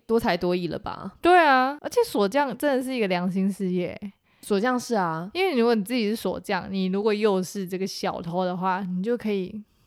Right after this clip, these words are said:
Speaker 2: 开遍所有的门欸。
Speaker 1: 那他还需要当锁匠吗？他其实不用吧，<laughs> 他就是做小偷就好，这样他就不会是一个锁匠，他只是一个小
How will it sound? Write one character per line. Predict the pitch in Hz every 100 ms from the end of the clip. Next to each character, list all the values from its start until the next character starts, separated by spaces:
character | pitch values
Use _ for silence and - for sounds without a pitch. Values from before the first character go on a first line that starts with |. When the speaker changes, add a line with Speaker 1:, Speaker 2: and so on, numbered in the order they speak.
| _
Speaker 2:
开 | - 220 208
遍 | 240 190
所 | - 180 180
有 | 170
的 | -
门 | 50 50 -
欸。 | -
Speaker 1:
那 | 370
他 | 349 349
还 | 285
需 | 262
要 | 277
当 | 262 240
锁 | 262 170
匠 | 156 190
吗？ | 165 139 165
他 | 277
其 | 285
实 | 233
不 | 202
用 | 190 190 165
吧， | -
<laughs> | 190 - - 466
他 | - - 508
就 | 539
是 | 453 480
做 | 440 370
小 | 233 294
偷 | 254
就 | 262
好， | 240 208 - - -
这 | 349
样 | 339 277 -
他 | 247
就 | 226 226
不 | 175
会 | 196 190
是 | 214
一 |
个 | 185
锁 | 175 165 -
匠， | - 196 - 180 _
他 | - 185
只 | 190 170
是 | - 220
一 | 226
个 | 190
小 | -